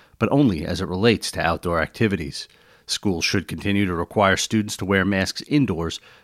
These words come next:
according to guidance from the Centers for Disease Control and Prevention, Mister Cuomo said.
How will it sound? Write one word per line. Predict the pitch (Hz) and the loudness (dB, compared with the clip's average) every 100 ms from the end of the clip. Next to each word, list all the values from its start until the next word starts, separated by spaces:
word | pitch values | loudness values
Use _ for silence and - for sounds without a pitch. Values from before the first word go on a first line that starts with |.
| _ | _
according | 90 113 90 82 | -2 2 2 -2
to | |
guidance | 80 92 92 85 | 2 2 4 0
from | - | -2
the | 87 | -2
Centers | - 104 98 | -2 0 0
for | - 95 | -2 -8
Disease | - 85 104 101 | -8 -6 -2 -2
Control | - 90 - 110 90 | -4 -8 -2 -2 -2
and | 80 | -4
Prevention, | 92 120 151 - - | -4 0 0 -2 -8
Mister | 82 78 - | -10 -10 -10
Cuomo | - 90 73 78 | -6 -6 -4 -6
said. | - 92 80 | -6 -4 -6